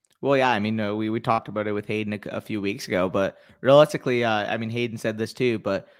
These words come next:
between, like, R Bs four and thirteen this year, like, if you had my R B thirteen, R B four, I wouldn't bat an eye, and vice versa, 'cause, I mean, it's that ambiguous, it is that dependent on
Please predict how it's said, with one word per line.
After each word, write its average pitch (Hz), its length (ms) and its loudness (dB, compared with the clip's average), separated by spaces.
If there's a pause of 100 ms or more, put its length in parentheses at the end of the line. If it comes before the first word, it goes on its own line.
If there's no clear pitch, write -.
(120)
between, 180 380 0
like, 127 200 0 (360)
R 120 180 4
Bs 120 280 -4
four 123 380 0
and 120 140 -4
thirteen 123 680 -6 (320)
this 151 240 -4
year, 160 240 0 (320)
like, - 140 -4
if 127 80 -6
you 190 120 4
had 202 160 10
my 156 260 6
R 151 180 6
B 147 140 0
thirteen, 151 580 -4
R 143 160 0
B 135 120 -2
four, 131 240 2
I 139 100 6
wouldn't 139 240 0
bat 131 200 4
an 123 80 -2
eye, 127 200 0
and 120 140 -4
vice 127 220 0
versa, 123 340 -2
'cause, 113 140 -6
I 117 100 2
mean, 123 160 -2
it's 131 200 -4
that 117 260 2
ambiguous, 120 640 -4
it 113 100 -6
is 104 140 -10
that 117 240 -2
dependent 123 500 -8
on 110 300 -6